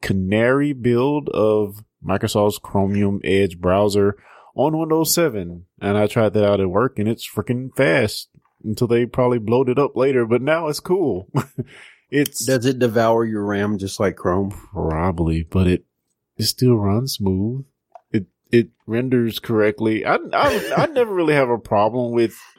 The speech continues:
Speaker 1: uh, Chrome per se. I know a
Speaker 2: It's
Speaker 1: lot of
Speaker 2: just
Speaker 1: people say
Speaker 2: chunky,
Speaker 1: it's a
Speaker 2: man. Like,
Speaker 1: Yeah, but
Speaker 2: I
Speaker 1: every
Speaker 2: don't
Speaker 1: real
Speaker 2: get
Speaker 1: Yeah, every other program on my computer is trunk-, chunky, so I don't, I guess it
Speaker 2: Well,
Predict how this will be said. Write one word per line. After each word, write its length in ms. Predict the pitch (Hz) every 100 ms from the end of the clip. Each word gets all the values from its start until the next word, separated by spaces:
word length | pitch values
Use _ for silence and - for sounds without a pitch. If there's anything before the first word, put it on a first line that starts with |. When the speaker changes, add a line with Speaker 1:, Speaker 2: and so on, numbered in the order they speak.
| _ _ 98
Speaker 1:
uh, 440 | 98 92 87 76 50 - _ -
Chrome 680 | - 101 92 110 131 147 - _ _ _ _
per 220 | - 113
se. 520 | - 104 104 131 147 -
I 80 | 123
know 100 | 120
a 40 |
Speaker 2:
It's 60 | 104
Speaker 1:
lot 80 | 104
of 40 | -
Speaker 2:
just 40 |
Speaker 1:
people 140 | 120 107
say 40 | 120
Speaker 2:
chunky, 200 | 160 113
Speaker 1:
it's 120 | 117
a 80 | 107
Speaker 2:
man. 540 | 95 98 104 113 127 98
Like, 340 | 131 117 - - -
Speaker 1:
Yeah, 220 | 135 143
but 120 | 127
Speaker 2:
I 60 | 127
Speaker 1:
every 100 | 175
Speaker 2:
don't 80 | 180
Speaker 1:
real 120 | 160
Speaker 2:
get 640 | 147 131 113 - _ - - _ -
Speaker 1:
Yeah, 180 | 143 139
every 320 | 156 202 190
other 140 | 175
program 320 | 143 160 151 143
on 60 |
my 120 | 131
computer 400 | 123 113 123 120
is 100 | 95
trunk-, 340 | 87 98 90 -
chunky, 360 | 104 90 87
so 220 | 85 90 87
I 60 |
don't, 260 | 104 107 - _
I 120 | 107
guess 220 | 117 120
it 80 | 123
Speaker 2:
Well, 100 | 202